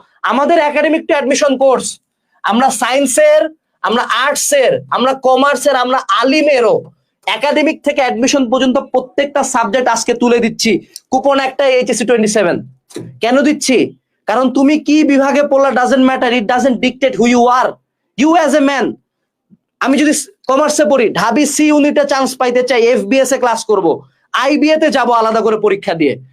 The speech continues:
that should be my goal as a commerce student। আমি আর্টসে পড়ি, ঢাবির লতে চান্স পাইতে হবে, that should be my goal।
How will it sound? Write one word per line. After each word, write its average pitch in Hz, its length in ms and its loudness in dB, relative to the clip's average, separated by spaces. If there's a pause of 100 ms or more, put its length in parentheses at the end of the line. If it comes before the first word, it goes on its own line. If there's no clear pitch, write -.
(200)
that 277 140 0
should 294 260 -2
be 277 120 2
my 262 140 0
goal 247 140 2
as 233 160 0
a 220 60 -2
commerce 202 300 0
student। 156 300 -2 (320)
আমি 226 180 -2
আর্টসে 262 380 -2
পড়ি, 285 200 0
ঢাবির 233 340 0
লতে 277 340 2
চান্স 277 280 -2
পাইতে 233 260 0
হবে, 156 320 0 (280)
that 262 140 2
should 302 300 0
be 277 100 2
my 247 160 0
goal। 180 240 2